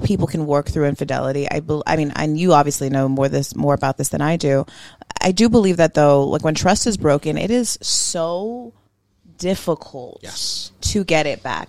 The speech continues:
Speaker 1: I know for me in my relationship with my child's, um, father, you know, when he cheated, I consciously made the choice. I said, "Okay, I'm choosing to stay here,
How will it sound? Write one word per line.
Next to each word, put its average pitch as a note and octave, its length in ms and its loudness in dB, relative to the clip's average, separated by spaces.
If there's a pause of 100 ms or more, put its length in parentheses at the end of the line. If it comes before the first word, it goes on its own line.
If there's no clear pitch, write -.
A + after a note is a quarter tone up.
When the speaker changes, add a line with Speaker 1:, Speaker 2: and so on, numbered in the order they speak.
Speaker 1:
I F3+ 100 0
know A3+ 140 4
for G#3+ 140 0
me F3 260 0
in E3 80 0
my D3+ 460 2
relationship D3+ 720 -2
with D3 120 -4
my C#3+ 120 -2
child's, C#3+ 580 -4 (240)
um, - 500 -6
father, E3 600 2 (380)
you G#3 80 0
know, G3 60 4
when F#3+ 80 2
he G#3+ 100 2
cheated, G3+ 320 2
I F3+ 180 2
consciously F#3 600 0
made E3 160 -4
the D#3+ 100 -4
choice. D#3+ 400 0
I E3 60 0
said, D3+ 220 -2
"Okay, D#3 280 -6
I'm D#3 340 -4
choosing F#3 340 -2
to G#3+ 100 -4
stay D3+ 320 0
here, D3 380 -2